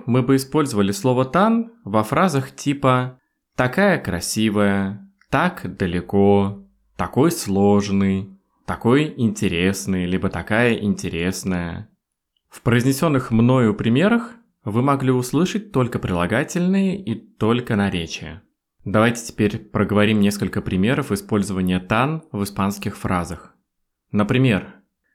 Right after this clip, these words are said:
«Я не знал, что это так тяжело». На испанском эта фраза будет звучать так. No sabía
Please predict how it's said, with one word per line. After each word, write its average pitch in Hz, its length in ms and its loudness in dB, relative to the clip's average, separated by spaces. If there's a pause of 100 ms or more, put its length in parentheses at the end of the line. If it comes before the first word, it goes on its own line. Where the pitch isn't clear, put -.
(140)
«Я 117 240 2
не 117 120 4
знал, 131 560 2
что - 200 -4
это 101 120 -4
так 123 260 -2
тяжело». 98 580 -2 (680)
На 104 100 0
испанском 185 640 0
эта 127 220 -6
фраза 131 280 -2
будет 104 240 -2
звучать 95 460 -4
так. - 340 -6 (480)
No 127 240 4
sabía 104 920 -2